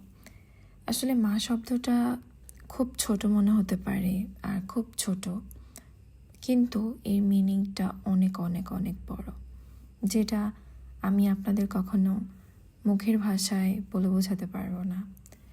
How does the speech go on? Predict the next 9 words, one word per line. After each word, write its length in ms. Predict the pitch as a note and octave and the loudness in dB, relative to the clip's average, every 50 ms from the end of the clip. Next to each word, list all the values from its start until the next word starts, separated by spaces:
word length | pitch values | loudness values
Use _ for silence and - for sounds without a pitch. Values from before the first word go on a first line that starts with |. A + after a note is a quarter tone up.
| - - - - - - - - - - - | -20 -20 -20 -20 -20 -20 -20 -20 -10 -6 -4
আসলে 260 | G#3+ - - B3 B3 | -4 0 0 2 2
মা 180 | A3+ G#3+ G3+ G3+ G3 | 2 2 2 0 0
থাকলে 460 | - A3 A3 G#3+ A3 - - G3 F#3+ F#3+ G3+ A3 - - - - - - - - - - - - - - - - - - - | 0 0 0 -2 -2 -4 -2 0 2 2 0 -2 -4 -10 -16 -20 -20 -20 -20 -20 -20 -20 -20 -18 -18 -20 -20 -20 -12 -2 0
মেয়েদের 480 | G3+ G3 G3+ G3+ G3 G3 G#3+ G3+ G3 F#3+ F#3+ - - - - | 2 4 4 4 4 2 2 2 2 0 -2 -6 -12 -6 -2
অনেক 240 | G3 G3 G3 G3 G3 | 0 0 0 0 -2
অনেক 220 | G3 F3+ F#3 F#3 F#3 - | 0 2 2 2 2 0
উপকার 380 | F3+ - F#3 F3+ - F#3+ F#3 F3+ | -4 -6 -8 -6 -4 -4 -2 -2
হয়। 320 | F#3 - - F#3 E3+ F3+ F#3+ - - - - - - - - - - - - - - - - - | -4 -4 -4 -4 -4 -4 -6 -8 -12 -16 -20 -20 -20 -20 -20 -20 -20 -20 -20 -20 -20 -20 -20 -4
কারণ 260 | - A#3 G#3+ G#3+ A3 | 0 2 4 6 4